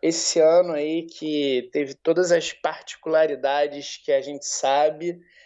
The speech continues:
a gente resolveu fazer mais um episódio do que a gente faria pra dar um alento aí nesse dois mil e vinte, né, Bruno?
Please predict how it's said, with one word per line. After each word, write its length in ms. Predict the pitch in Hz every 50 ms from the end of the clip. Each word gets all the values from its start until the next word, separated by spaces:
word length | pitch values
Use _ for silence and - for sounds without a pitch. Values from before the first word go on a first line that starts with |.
| _ _ _ _
a 120 | - - 147
gente 260 | 156 156 - - -
resolveu 600 | 165 175 175 175 165 170 165 160 156 160 170 180
fazer 540 | 175 - 165 156 156 156 147 156 165 170 160
mais 500 | 156 160 156 160 170 196 220 226 226 208
um 140 | 208 202 202
episódio 680 | 190 - - 165 151 139 147 151 156 165 165 156 151 147
do 120 | 147 147
que 100 | - 143
a 40 | 143
gente 220 | 143 151 143 -
faria 580 | - - 147 143 131 131 139 156 165 170 170 165
pra 640 | 170 170 165 160 165 160 156 147 139 135 117 113 113
dar 220 | - - 147 156
um 140 | 160 165 175 170
alento 580 | 151 139 127 123 135 156 170 170 165 - -
aí 120 | 127 135 135
nesse 280 | 131 120 - - -
dois 160 | - 120 120 120
mil 140 | 139 135 123
e 80 | 113
vinte, 400 | 107 113 123 135 139 - - -
né, 160 | 123 135 135
Bruno? 400 | 135 - - - 175 160 180 185